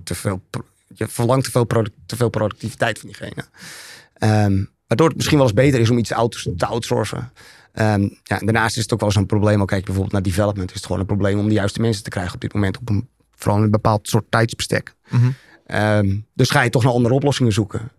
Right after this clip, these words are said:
Speaker 2: Ja.
Speaker 1: Kijk, en idealiter wil je het allemaal in huis hebben, maar ja, weet je, eh, dat, dat, dat kan gewoon niet eigenlijk. Dat is onmogelijk.
Speaker 2: Nee.
Speaker 1: Eh, helemaal als je, wanneer je snel groeiend bent en, eh, ja, eh, je functies eigenlijk met de dag wijzigen,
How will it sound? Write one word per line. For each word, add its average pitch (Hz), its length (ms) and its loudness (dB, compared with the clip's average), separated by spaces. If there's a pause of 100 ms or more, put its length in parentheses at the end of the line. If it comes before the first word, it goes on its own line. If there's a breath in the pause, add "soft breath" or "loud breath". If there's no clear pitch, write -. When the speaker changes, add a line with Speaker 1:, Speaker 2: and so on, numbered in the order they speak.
(240 soft breath)
Speaker 2:
Ja. 113 80 -4
Speaker 1:
Kijk, 120 220 -2
en 120 160 -2
idealiter 139 560 6
wil 127 80 4
je 127 60 6
het 123 100 4
allemaal 117 180 4
in 117 80 4
huis 127 240 4
hebben, 151 300 4
maar 123 100 4
ja, 107 140 0
weet 107 140 -2
je, 120 100 0
eh, 110 240 2
dat, 113 320 -6
dat, - 300 -18
dat - 200 -16
kan 98 200 -4
gewoon 113 180 0
niet 135 240 -2
eigenlijk. 117 320 -2
Dat - 100 -12
is - 80 -16
onmogelijk. 110 500 -2 (400 loud breath)
Speaker 2:
Nee. - 80 -6 (200 loud breath)
Speaker 1:
Eh, 104 300 0
helemaal 113 480 4
als 104 100 -2
je, 95 60 -6
wanneer 107 400 2
je 101 100 -2
snel 120 220 2
groeiend 120 300 2
bent 107 300 2
en, 104 320 0
eh, 104 280 0
ja, 98 280 0
eh, 98 360 0
je 98 280 0 (240)
functies 135 560 0
eigenlijk 123 420 2 (280)
met 131 280 0
de 120 100 0
dag 120 240 2 (880 soft breath)
wijzigen, 117 720 2